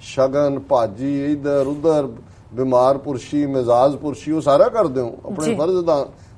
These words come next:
Speaker 1: ਅਦਾ ਕਰਦੇ ਹੋ, ਪਰ ਤੁਹਾਨੂੰ ਉਸ ਤੋਂ ਤੁਸੀਂ ਪ੍ਰਭਾਵ ਤੋਂ ਮੁਕਤ ਹੁੰਦੇ ਹੋ। "ਅਨਭੈ ਅਭਿਆਸੀ, ਪ੍ਰਿਯ ਪ੍ਰੇਮ ਰਸ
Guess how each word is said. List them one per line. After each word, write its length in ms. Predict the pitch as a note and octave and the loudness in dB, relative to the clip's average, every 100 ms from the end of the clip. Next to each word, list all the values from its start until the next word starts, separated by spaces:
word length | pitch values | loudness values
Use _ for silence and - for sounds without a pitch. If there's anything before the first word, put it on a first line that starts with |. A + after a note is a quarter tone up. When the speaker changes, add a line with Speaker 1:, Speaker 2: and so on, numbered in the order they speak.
| - | -2
Speaker 1:
ਅਦਾ 240 | C#3+ C#3+ | 2 2
ਕਰਦੇ 340 | E3+ D#3 B2 A#2+ | 4 2 2 -2
ਹੋ, 100 | A2 - - - | -6 -12 -10 2
ਪਰ 140 | E3+ | 2
ਤੁਹਾਨੂੰ 540 | E3+ E3+ D#3 E3+ E3+ - - - | 4 2 4 4 2 0 -12 -2
ਉਸ 180 | E3+ - | -2 -2
ਤੋਂ 200 | F3 D3+ | -2 -2
ਤੁਸੀਂ 460 | C#3 B2+ C#3 C3+ | -4 -10 -6 -6
ਪ੍ਰਭਾਵ 560 | C3 C#3+ C3 A2 G#2 A2+ - | -6 -4 0 0 0 -2 -6
ਤੋਂ 160 | C#3 B2 | -6 -4
ਮੁਕਤ 400 | G2+ D#3 F#3+ C#3+ | -6 -6 -8 -4
ਹੁੰਦੇ 340 | D3 C3 C3+ | -4 0 0
ਹੋ। 160 | A2+ F#2+ - - - - - G#3 | 0 -4 -14 -20 -20 -4 6 6
"ਅਨਭੈ 520 | A#3 E3+ D#3 D3+ D3 | 6 2 6 8 8
ਅਭਿਆਸੀ, 680 | B2+ C3 G#2+ A2 - E3+ A2+ - - - - | 6 2 2 0 -2 -4 -4 -12 -20 -20 -8
ਪ੍ਰਿਯ 360 | D3 D3 C#3+ B2+ | 0 2 4 2
ਪ੍ਰੇਮ 480 | - C3 C#3 C#3+ | 2 0 2 2
ਰਸ 340 | A#2+ A2+ - | 2 2 0